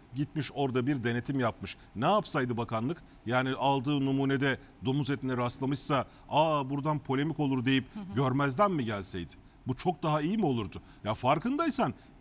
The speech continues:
Speaker 1: işini yaptığı için Tarım Orman Bakanlığı eleştiriliyor. Ben gerçekten bu yaklaşımı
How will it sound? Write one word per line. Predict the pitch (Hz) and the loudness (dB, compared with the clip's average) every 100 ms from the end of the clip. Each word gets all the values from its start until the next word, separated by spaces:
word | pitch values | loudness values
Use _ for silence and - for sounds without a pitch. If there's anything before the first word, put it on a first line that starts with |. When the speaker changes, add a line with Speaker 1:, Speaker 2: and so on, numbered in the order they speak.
| - | -2
Speaker 1:
işini | 196 - 269 294 | 0 2 2 2
yaptığı | 269 - - 247 | 0 -2 -4 -2
için | 247 - 302 | 0 -2 -4
Tarım | - 220 254 | -2 -2 0
Orman | 240 240 254 240 | 0 0 0 0
Bakanlığı | 220 226 226 208 | 2 2 2 2
eleştiriliyor. | 170 131 127 113 90 82 - - - | 2 -2 -4 -6 -6 -10 -14 -14 0
Ben | 175 104 - 120 | 2 2 -6 -4
gerçekten | 180 202 233 226 202 | -2 -2 -4 -4 -2
bu | 185 | 0
yaklaşımı | 190 190 175 185 180 | 0 -2 -4 -4 -6